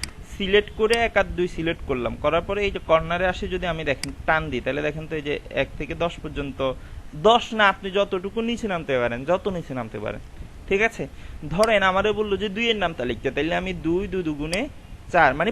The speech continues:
প্রথমে দুইটা লিখে দিয়ে তাকে বুঝাবেন যে একটার মধ্যে থেকে আরেকটার গ্যাপ কতটুকু হয়। এটাকে বলা হয় Excel-এর অটোফিল, আবার অনেকে ফ্রি হ্যান্ডেল বলে,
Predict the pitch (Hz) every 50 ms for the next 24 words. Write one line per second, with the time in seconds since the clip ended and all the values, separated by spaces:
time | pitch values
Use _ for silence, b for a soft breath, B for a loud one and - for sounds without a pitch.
0 | - - 226 214 208 240 233 254 262 233 196 208 208 202 226 240 233 220 - 240
1 | 208 240 240 240 226 196 190 - 220 190 180 185 175 220 226 214 208 202 190 196
2 | 180 165 - - 190 190 196 196 196 190 185 196 190 196 180 190 170 175 170 -
3 | 185 180 170 147 143 147 147 - 160 143 139 135 131 120 - 120 113 123 113 B
4 | B B B B B B - 151 - 180 - 208 190 196 190 185 - 180 202 220
5 | 226 - 135 143 - - - - 175 175 190 190 - - 190 180 - 160 139 -
6 | 131 123 131 135 143 156 185 196 196 190 190 185 220 220 208 - - 190 202 208
7 | 202 196 185 180 165 160 151 147 - - - - - - - - - 113 117 110
8 | 104 -